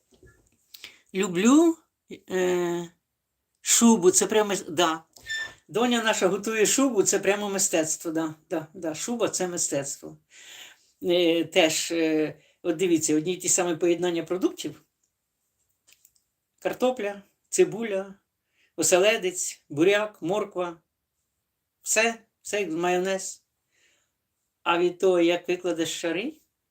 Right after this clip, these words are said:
і як поріжеш рибку, як поріжеш цибульку, і як потім його складеш, і скільки воно годин промаринується, там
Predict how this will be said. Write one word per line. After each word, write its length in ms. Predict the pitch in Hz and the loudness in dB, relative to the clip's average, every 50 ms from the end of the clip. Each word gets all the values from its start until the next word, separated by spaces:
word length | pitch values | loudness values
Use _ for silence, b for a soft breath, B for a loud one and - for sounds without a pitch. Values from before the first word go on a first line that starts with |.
| _ _ _ _ _ _ _ _ _ _ - | _ _ _ _ _ _ _ _ _ _ -4
і 100 | 160 147 | -2 0
як 200 | 156 156 151 - | 0 0 -2 -2
поріжеш 480 | - 156 160 165 151 151 151 - - | -4 -2 -2 -2 -2 -4 -6 -6 -4
рибку, 480 | 151 165 220 240 - _ _ _ _ 190 _ _ _ _ _ _ _ _ _ _ _ | -4 -4 -4 -4 -8 _ _ _ _ -20 _ _ _ _ _ _ _ _ _ _ _
як 240 | - 147 143 143 143 | -2 -2 -2 0 0
поріжеш 440 | - 156 156 151 151 156 156 147 - | 0 0 2 2 0 0 -2 -4 -6
цибульку, 580 | - - 156 151 175 233 277 302 - _ _ _ _ _ _ _ _ _ B B B B B B B B | -6 -8 -8 -8 -10 -10 -12 -12 -12 _ _ _ _ _ _ _ _ _ B B B B B B B B
і 120 | - 170 156 | 4 6 6
як 280 | 165 170 160 160 - | 6 6 4 0 -2
потім 320 | - 165 156 156 - 151 151 | -2 -2 -2 -2 -2 -2 0
його 180 | 156 156 147 | 2 2 2
складеш, 760 | 147 - - - 147 139 139 196 262 311 - - - - _ _ _ _ _ _ | 0 -2 -4 -4 -4 -2 -2 -2 -4 -4 -6 -10 -16 -18 _ _ _ _ _ _
і 80 | - 160 | -10 -8
скільки 380 | 147 - - 165 156 - 165 151 | -8 -4 -2 -2 0 0 0 0
воно 460 | 156 156 156 151 156 156 147 - b b b b b b b b b _ _ - | 2 2 2 2 0 0 -2 -4 b b b b b b b b b _ _ -6
годин 500 | 143 143 165 160 151 147 147 143 127 - - 165 156 151 147 147 143 - - _ _ _ _ _ _ _ _ _ _ _ _ - - - - _ _ _ _ _ _ _ _ _ _ _ _ - | -2 -2 0 2 2 0 0 0 -2 -2 0 2 2 2 2 -2 -6 -10 -14 _ _ _ _ _ _ _ _ _ _ _ _ -4 -4 -4 -4 _ _ _ _ _ _ _ _ _ _ _ _ -8
промаринується, 720 | 160 143 135 135 135 139 196 269 349 330 - - - 143 | -4 -2 -2 0 0 0 2 2 2 2 2 0 -4 -8
там 480 | - - 147 - 143 - - - - | -8 -8 -8 -8 -8 -8 -10 -14 -20